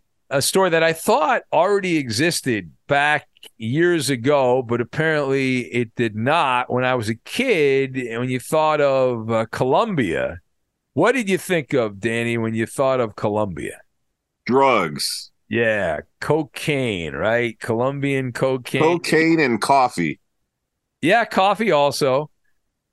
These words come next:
Speaker 1: That's true. Well, according to people over at Bloomberg, economic estimates from Bloomberg claim that cocaine is going to overtake oil and officially become Colombia's main export.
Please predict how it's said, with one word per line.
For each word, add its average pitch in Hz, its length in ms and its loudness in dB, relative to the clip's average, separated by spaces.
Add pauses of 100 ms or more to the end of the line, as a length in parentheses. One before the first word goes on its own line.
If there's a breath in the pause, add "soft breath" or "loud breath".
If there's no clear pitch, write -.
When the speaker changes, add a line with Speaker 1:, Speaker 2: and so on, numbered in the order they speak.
Speaker 1:
That's 143 240 -2
true. 131 200 2
Well, 135 100 2
according 233 340 2
to 175 100 2
people 180 300 0
over 156 180 4
at 123 100 -2
Bloomberg, 131 1080 0
economic 165 840 0
estimates 147 460 -2
from 120 180 -4
Bloomberg 139 720 0 (580)
claim 151 400 -2
that 139 300 2 (680)
cocaine 240 1200 0
is 113 260 -2 (300)
going 190 240 0
to 175 100 2 (140)
overtake 208 760 2 (160)
oil 175 680 4 (580)
and 156 340 0
officially 214 500 0
become 165 400 -2
Colombia's 165 580 0
main 175 540 0
export. 131 600 -2